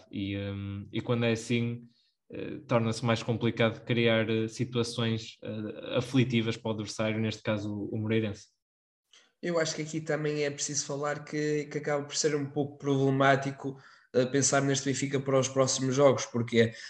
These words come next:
Speaker 2: Eh, porque foi um Benfica que revelou muitas dificuldades na transição defensiva, eh, fruto do sistema, e que é algo que, que já vem desde o, desde o Bruno Lage, que parece um pouco a ideia de Nelson Veríssimo, acaba por se adequar um pouco àquilo que era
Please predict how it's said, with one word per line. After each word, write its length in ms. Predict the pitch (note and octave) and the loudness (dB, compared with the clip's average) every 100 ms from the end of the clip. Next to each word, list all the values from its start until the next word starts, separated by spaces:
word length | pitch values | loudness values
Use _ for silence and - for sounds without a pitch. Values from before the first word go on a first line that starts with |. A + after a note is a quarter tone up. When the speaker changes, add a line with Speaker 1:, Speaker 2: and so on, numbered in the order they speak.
| - | 0
Speaker 2:
Eh, 200 | B2+ B2+ | 8 8
porque 260 | A2+ C#3 C#3 | 8 -4 -4
foi 160 | - D3 | 2 4
um 80 | |
Benfica 400 | D3 C#3+ D3+ D3+ | 4 2 0 2
que 80 | C#3 | 2
revelou 320 | C3+ C#3 C#3 | 2 2 4
muitas 320 | C#3 D3+ D3+ C3+ | 4 4 2 0
dificuldades 680 | - C3+ C#3+ C3+ C3+ B2 | 0 0 2 6 4 4
na 80 | B2+ | 0
transição 500 | B2+ C3 A2+ - C3 | -2 -2 0 0 0
defensiva, 760 | B2 C3+ B2+ - C3 C3 C3+ C#3 - - - | 0 0 2 2 2 2 2 -2 -6 -20 -2
eh, 60 | B2 | 0
fruto 340 | B2 - D3 - | 0 2 2 2
do 40 | |
sistema, 640 | - - - C#3 C#3+ D3 C#3+ | 2 4 4 4 4 4 0
e 300 | C3+ C#3+ C#3 | -2 -2 -4
que 240 | - C#3 | -2 6
é 40 | C3+ | 8
algo 320 | C#3 C3+ C3+ | 8 6 0
que, 280 | C#3+ C3+ A#2+ | 2 2 2
que 80 | B2 | 2
já 160 | B2+ | 4
vem 240 | B2+ C3+ C3 | 4 2 2
desde 280 | C3 A#2+ B2+ | 0 0 0
o, 200 | A#2+ A2+ | 2 2
desde 260 | B2 A#2 | 2 0
o 40 | B2 | 0
Bruno 280 | B2 B2 | 0 2
Lage, 280 | B2 C3 C3 | 4 4 2
que 120 | - | 0
parece 360 | C3 C3 B2+ C3 | 2 4 4 0
um 60 | A#2+ | -4
pouco 280 | - C#3+ C#3 | -2 -2 -2
a 60 | - | 0
ideia 420 | C3+ C3 C#3 C3+ | 2 6 6 6
de 120 | B2+ | 2
Nelson 340 | C3+ B2+ C3+ B2+ | 0 0 -2 -4
Veríssimo, 440 | C3 C#3 - B2 A#2+ - - - | 0 2 2 -2 -6 -12 -20 -8
acaba 260 | - C3+ B2+ | 4 4 4
por 160 | - | 0
se 120 | - C#3 | -2 -2
adequar 340 | - C#3+ C3+ | 0 2 4
um 100 | C3+ | 2
pouco 280 | A#2+ C3+ C3+ | 0 -2 -2
àquilo 260 | B2+ C#3 | -2 -4
que 180 | - C3+ | -4 2
era 320 | C3+ B2+ B2 | 4 6 2